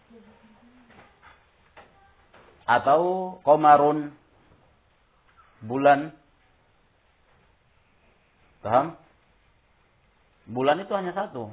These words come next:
Bagaimana bisa kita buat musanna? Atau syamsun, matahari. Paham? Matahari juga satu. Maka tidak bisa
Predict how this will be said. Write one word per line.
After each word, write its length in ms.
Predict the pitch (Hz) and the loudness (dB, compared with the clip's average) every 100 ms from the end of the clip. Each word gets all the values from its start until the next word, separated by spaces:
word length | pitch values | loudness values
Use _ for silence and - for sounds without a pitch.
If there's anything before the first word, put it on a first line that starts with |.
| - _ _ _ | -20 _ _ _
Bagaimana 400 | 123 135 180 190 | -10 -8 -6 -8
bisa 160 | 156 | -8
kita 160 | 135 131 | -10 -10
buat 240 | 123 123 | -8 -8
musanna? 400 | 123 113 107 101 101 _ _ _ _ _ _ _ _ _ _ _ _ _ _ _ | -8 -10 -10 -12 -16 _ _ _ _ _ _ _ _ _ _ _ _ _ _ _
Atau 240 | 113 135 - | -8 -6 -4
syamsun, 640 | 143 143 - 147 123 98 95 | -4 -4 -6 -6 -6 -10 -14
matahari. 640 | 107 123 131 135 131 98 - _ _ _ _ _ _ - - - - - - - _ _ _ _ _ _ 254 220 226 226 226 214 202 190 _ _ _ _ _ _ _ _ _ | -12 -6 -4 -4 -6 -12 -20 _ _ _ _ _ _ -20 -20 -20 -20 -20 -20 -20 _ _ _ _ _ _ _ _ _ _ -20 _ _ _ _ _ _ _ _ _ _ _ _
Paham? 320 | 104 135 165 - _ _ _ _ _ _ _ _ _ _ _ _ _ _ _ _ _ _ _ _ _ _ _ _ | -6 -4 -4 -10 _ _ _ _ _ _ _ _ _ _ _ _ _ _ _ _ _ _ _ _ _ _ _ _
Matahari 400 | 113 110 127 165 | -12 -4 -2 -2
juga 240 | 170 185 | -4 -2
satu. 400 | 180 170 135 113 - _ _ _ - _ _ _ _ _ _ _ | -2 -4 -8 -10 -16 _ _ _ -20 _ _ _ _ _ _ _
Maka 320 | 110 107 147 | -12 -4 -4
tidak 240 | 139 123 113 | -2 -6 -8
bisa 160 | 117 | -10